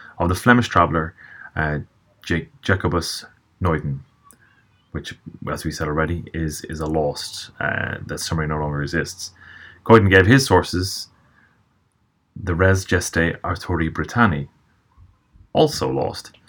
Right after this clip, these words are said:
This is a book written by an English Minorite, a mathematician from Oxford, who had travelled far north in thirteen sixty and recorded what he saw, and this work was called the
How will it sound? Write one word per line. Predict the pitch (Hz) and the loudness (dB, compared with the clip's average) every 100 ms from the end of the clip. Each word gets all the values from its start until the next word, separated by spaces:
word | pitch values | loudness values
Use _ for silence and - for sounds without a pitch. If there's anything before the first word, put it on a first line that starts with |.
| - _ _ - | -20 _ _ -6
This | 82 - | -4 -2
is | 80 | -2
a | |
book | 73 82 - | 0 -2 -2
written | 76 78 | -4 -2
by | 78 78 | 0 0
an | |
English | 78 73 - | -2 -4 0
Minorite, | 101 87 71 - - - | 2 2 0 -6 -14 -10
a | |
mathematician | 85 78 82 80 - | -10 -8 -8 -8 -10
from | 69 92 | -2 -2
Oxford, | 104 - - - - - _ _ _ _ | -2 -4 -14 -16 -20 -20 _ _ _ _
who | - 92 | 2 2
had | 90 | 2
travelled | - 87 90 | 2 2 0
far | - 101 107 | 0 4 4
north | 92 80 82 | 4 0 -2
in | 76 | -6
thirteen | - 87 - - | -6 -6 -6 -8
sixty | 92 92 - | -8 -8 -6
and | 80 | -6
recorded | 80 - 80 | -6 -6 -6
what | 76 | -4
he | 82 | -4
saw, | 80 110 82 - - - | -2 0 -2 -4 -18 -6
and | 90 | 2
this | 92 110 - | 4 4 4
work | 92 87 | 2 2
was | 82 | -6
called | - 78 78 | -4 -2 -2
the | 71 80 80 | -2 -4 -6